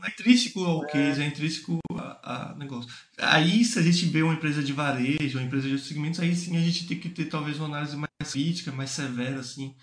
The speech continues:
Speaker 2: A empresa de
Speaker 1: Com relação
Speaker 2: varejão, né, não é, eu acho que tem duas, né, que quando abaixar a taxa de juros, elas tendem a ser precificadas,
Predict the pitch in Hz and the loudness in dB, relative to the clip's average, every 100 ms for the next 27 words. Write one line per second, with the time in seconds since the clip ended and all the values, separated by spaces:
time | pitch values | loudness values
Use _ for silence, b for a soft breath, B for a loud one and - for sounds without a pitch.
0 | b b 202 185 226 233 220 214 196 175 | b b -2 2 4 4 8 10 10 8
1 | 127 143 180 185 143 156 135 139 135 131 | 6 6 6 6 2 -2 -2 -2 -4 -6
2 | 127 - _ _ _ 180 226 226 180 202 | -10 -16 _ _ _ 6 10 10 8 6
3 | 185 - 143 165 160 131 143 208 196 113 | 4 -2 -8 -4 -2 -2 -4 -2 0 -2
4 | - - - _ _ _ _ _ 123 139 | -6 -12 -16 _ _ _ _ _ -8 -8
5 | 127 120 110 - 131 139 131 117 127 127 | -8 -10 -10 -6 -2 0 -2 -2 -4 -2
6 | 120 120 110 123 151 165 175 190 196 190 | -2 -4 -4 -4 -4 -4 -4 -2 -4 -6
7 | - - _ _ _ _ _ _ 151 165 | -12 -18 _ _ _ _ _ _ 0 2
8 | 170 196 190 165 - 202 190 131 110 107 | 2 0 -4 -6 -8 -10 -6 -2 -2 -4
9 | 104 - | -16 -20